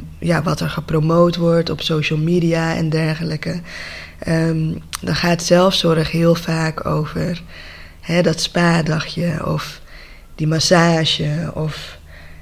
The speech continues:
hè, even lekker jezelf laten verwennen.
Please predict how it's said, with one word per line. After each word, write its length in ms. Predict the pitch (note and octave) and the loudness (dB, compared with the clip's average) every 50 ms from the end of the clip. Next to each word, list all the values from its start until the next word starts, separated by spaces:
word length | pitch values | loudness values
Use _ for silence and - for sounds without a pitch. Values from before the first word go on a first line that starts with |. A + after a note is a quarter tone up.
| - | -16
hè, 260 | - - E3+ F3 F#3+ - | -10 -4 -2 -2 0 0
even 340 | - F#3+ F3 - - E3 | 0 0 0 2 2 2
lekker 560 | E3 E3 E3 E3 - E3+ E3 E3 D#3+ D#3+ D#3+ D#3+ - - - - | 2 2 2 2 4 4 6 6 4 2 -2 -6 -12 -16 -16 -8
jezelf 720 | - E3+ D#3+ - F3 E3 D#3+ E3 E3 D#3 - - - - - - - - - - - - - - | -4 -4 0 4 6 6 6 6 4 2 0 -8 -12 -14 -16 -18 -20 -20 -20 -20 -20 -14 -6 -2
laten 300 | E3+ E3 E3 D#3 E3+ - | 0 0 0 0 -2 0
verwennen. 560 | - E3 D#3 D3+ F3+ G3 F#3 D#3 D3+ D#3 | 2 2 6 8 8 8 8 6 2 0